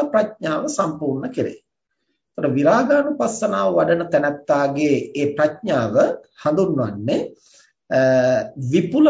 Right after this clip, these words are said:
ප්‍රඥා කියලා. විපුල කියලා කියන්නේ මහත් කියන අර්ථය, පුළුල් කියන අර්ථය. එතකොට විපුල ප්‍රඥාව කියලා හඳුන්වනවා, අ, කුමක්ද? මේ රූපය පිළිබඳව නිබ්බිදානු-, අ, විරාගානුපස්සනාව. විරාග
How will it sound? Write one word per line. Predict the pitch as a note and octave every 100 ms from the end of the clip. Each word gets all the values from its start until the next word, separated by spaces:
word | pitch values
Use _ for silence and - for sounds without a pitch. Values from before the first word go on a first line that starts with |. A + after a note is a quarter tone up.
| C#4+
ප්‍රඥා | - - C3+ B2 G2
කියලා. | - E2 - _ _ _ _
විපුල | C#3 D3 C#3+ C#3+
කියලා | C#3+ C3 B2+
කියන්නේ | C3+ B2+ D3 F#3+ G3+ D3+ -
මහත් | B2 B2+ C#3+ C#3+ -
කියන | - C3+ B2
අර්ථය, | - A2+ A2 - C#3+ B3+ -
පුළුල් | - D#3 D#3+ D#3+
කියන | C3 A#2+
අර්ථය. | A2+ A2 G#2+ - B2 - - _ _ _ _ -
එතකොට | C3+ D3+ D3+ D3 B2+ B2 C3
විපුල | D3 D3 B3+ B3
ප්‍රඥාව | G#3+ - - G3+ F#3 F#3 E3+
කියලා | E3 E3 -
හඳුන්වනවා, | C3+ C3+ C3 B2+ A#2 C#3 F#4 - _ _ _
අ, | - C3 B2+ B2+
කුමක්ද? | - E3+ G#3+ A#2+ A#2+ A3 F4+ -
මේ | C#3 C#3+
රූපය | D3 - F3+ F3
පිළිබඳව | D3+ C3 B2 B2+ A3+ G3
නිබ්බිදානු-, | D#3 E3+ F#3 B3+ F3+ D3 C#3+ C#3+
අ, | B2+ A#2+ A2+ - -
විරාගානුපස්සනාව. | C3 F3+ F3+ D3 D3 C3 A2+ A2+ - A2 G#2+
විරාග | B2+ E3 F3+ F#3+